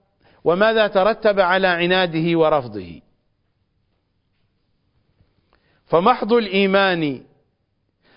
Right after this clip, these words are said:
ومحض الكفر هنا يدور مدار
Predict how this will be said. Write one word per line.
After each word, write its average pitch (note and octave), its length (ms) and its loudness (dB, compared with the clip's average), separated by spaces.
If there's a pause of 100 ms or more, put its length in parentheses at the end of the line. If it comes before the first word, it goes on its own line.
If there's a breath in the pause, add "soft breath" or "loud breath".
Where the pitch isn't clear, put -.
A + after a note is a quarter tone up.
(100)
ومحض E3+ 460 0
الكفر F#3+ 500 -2
هنا A#3+ 560 0 (320)
يدور A3 920 0 (280 loud breath)
مدار F#3 960 0